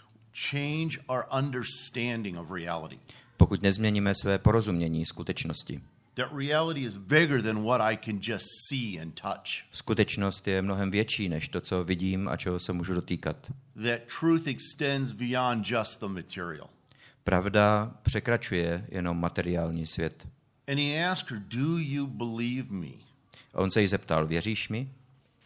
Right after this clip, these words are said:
Speaker 1: Martha says, „Yes.“
Speaker 2: A Marta říká, „Ano.“
Speaker 1: She affirms that he is the Son of God.
Speaker 2: Ona potvrzuje, že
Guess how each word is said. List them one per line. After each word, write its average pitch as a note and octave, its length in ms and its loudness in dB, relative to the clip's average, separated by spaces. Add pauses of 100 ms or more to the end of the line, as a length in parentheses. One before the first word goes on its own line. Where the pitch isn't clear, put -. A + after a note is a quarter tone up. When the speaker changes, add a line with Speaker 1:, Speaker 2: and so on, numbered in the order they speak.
(760)
Speaker 1:
Martha E2+ 380 -4
says, C#2+ 280 -6
„Yes.“ - 560 -4 (120)
Speaker 2:
A F2+ 60 -8
Marta E2+ 280 -2
říká, F2 280 -4
„Ano.“ D2+ 300 -2 (1500)
Speaker 1:
She C#3+ 320 -4
affirms C3+ 720 0
that G2 160 -4
he A#2 440 0
is F#2+ 140 -4
the F#2+ 100 -8 (120)
Son G2 160 -2
of E2 140 -8
God. D#2 360 -8 (360)
Speaker 2:
Ona G2 340 4
potvrzuje, G2 960 2 (140)
že F2 560 0